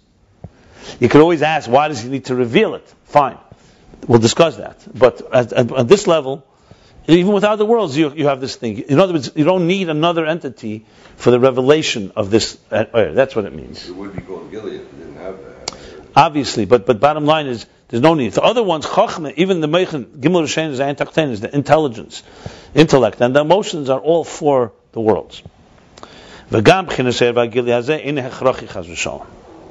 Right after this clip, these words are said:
Speaker 1: That's why he said before, you see, I, I was a little thrown because before he said the Shemesh,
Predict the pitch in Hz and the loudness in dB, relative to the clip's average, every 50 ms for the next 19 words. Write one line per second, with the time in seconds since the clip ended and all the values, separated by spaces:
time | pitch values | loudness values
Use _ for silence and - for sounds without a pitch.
0 | - - - - - - - - - - - - - - - - - - - - | -20 -20 -20 -20 -20 -20 -20 -20 -20 -20 -20 -20 -18 -18 -18 -20 -20 -20 -4 2
1 | - 127 123 - 127 131 123 120 117 - 139 123 107 110 - - - 123 107 98 | 2 2 2 4 2 2 2 2 0 2 2 0 2 0 -6 -2 2 2 2 2
2 | 95 - - 113 110 107 104 113 85 120 139 135 120 117 123 123 117 - - 123 | 0 0 0 0 2 0 0 0 0 0 2 2 2 0 0 -2 -2 -2 -2 -2
3 | 131 127 117 101 95 - 110 95 107 98 - - 131 127 113 - - 135 120 101 | 0 0 -2 -2 -4 -4 -4 -2 -4 -4 0 2 2 2 2 2 0 0 0 0
4 | 98 - - - 143 151 135 117 104 - - - | -2 -4 0 0 0 0 0 -2 -4 -4 -8 -14